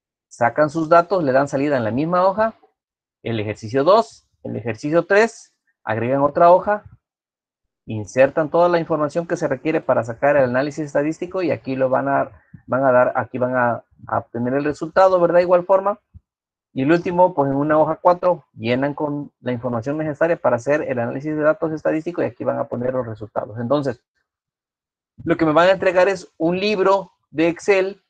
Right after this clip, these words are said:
le van a poner un nombre, preferentemente le van a poner ahí a lo mejor a ese, ese libro de Excel con sus cuatro hojitas.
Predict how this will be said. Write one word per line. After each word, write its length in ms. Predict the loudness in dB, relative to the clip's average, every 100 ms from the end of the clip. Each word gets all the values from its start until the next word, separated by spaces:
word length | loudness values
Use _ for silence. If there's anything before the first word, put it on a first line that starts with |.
| _ _ _ _ _ _
le 80 | -4
van 160 | -2 -2
a 80 | -4
poner 240 | -4 -2
un 160 | -2 4
nombre, 480 | 4 4 0 0 -6 _ _ _ -20 -20 -20 _ -10
preferentemente 720 | -4 0 0 -2 -2 -2 -2
le 80 | 0
van 200 | 0 0
a 80 | -2
poner 320 | -2 2 2
ahí 200 | 2 2
a 60 | 0
lo 100 | 0
mejor 400 | -2 0 2 4
a 80 |
ese, 240 | 2 -2 -18 _ _ _
ese 100 | -2
libro 300 | 0 0 0
de 80 | -2
Excel 320 | 0 -2 -2
con 180 | -6 -6
sus 160 | -12
cuatro 440 | 0 0 4 6 6
hojitas. 720 | 4 -6 -2 0 0 -6